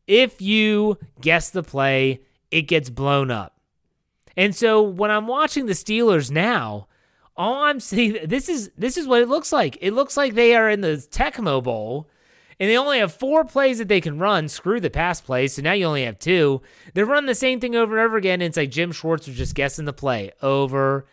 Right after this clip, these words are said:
and over and over again. I think what this all boils down to is we really just want, as fans, to see something change.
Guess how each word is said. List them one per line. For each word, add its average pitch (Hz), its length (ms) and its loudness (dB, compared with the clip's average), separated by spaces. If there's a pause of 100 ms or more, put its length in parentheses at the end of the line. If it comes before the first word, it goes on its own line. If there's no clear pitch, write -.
(220)
and 131 180 -8
over 131 720 0
and 135 160 -4
over 117 300 0
again. 87 320 -14 (1200)
I 180 120 -4
think 277 320 -8 (400)
what 170 180 -2
this 170 180 -4
all 143 140 2
boils 127 320 0
down 123 320 -4
to 82 300 -18 (400)
is 151 520 0 (140)
we 160 160 -4
really 208 560 2
just 160 480 -4
want, 135 340 -6
as 123 200 -10
fans, 113 600 -6 (380)
to 160 140 -6
see 185 240 -2
something 190 560 0
change. 110 680 -8